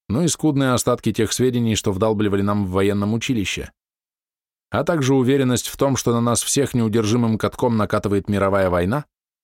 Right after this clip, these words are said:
воспрепятствовать которой не представляется возможным. Я сейчас никак не могу даже приблизительно предсказать дату ее начала.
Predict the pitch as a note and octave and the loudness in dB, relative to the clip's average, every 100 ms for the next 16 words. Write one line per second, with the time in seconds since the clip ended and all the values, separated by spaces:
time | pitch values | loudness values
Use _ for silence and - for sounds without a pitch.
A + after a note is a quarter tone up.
0 | _ - E2 - F#2+ F#2 G2 - F#2+ F#2 | _ -6 -4 -2 -2 0 -2 -2 -2 -2
1 | G2+ F#2+ G#2+ G2+ G2+ G2 F#2 A2 G2 G2 | -4 -2 0 0 0 -2 -4 -2 0 0
2 | F#2+ G#2 G#2+ A#2 G#2+ E2 C2 - _ _ | 0 -2 0 0 -2 -4 -8 -12 _ _
3 | _ _ _ _ _ _ _ _ - E2+ | _ _ _ _ _ _ _ _ -4 0
4 | F#2 A2+ G#2 A2+ A2 A#2 A2+ A#2+ A2+ A2+ | 0 2 0 0 0 0 0 0 0 0
5 | A2 A2 A#2 G#2 G#2+ A2+ A2+ A#2 A2+ B2+ | 0 0 0 0 0 -2 0 0 2 0
6 | A#2+ A2 G#2 G#2+ G2 A2 G2+ A2+ G#2 G2 | 0 -2 0 -4 -4 -2 0 0 0 -2
7 | A2+ G#2 A2 A#2 B2+ G#2+ E2 - | 0 0 0 -2 -2 -4 -4 -6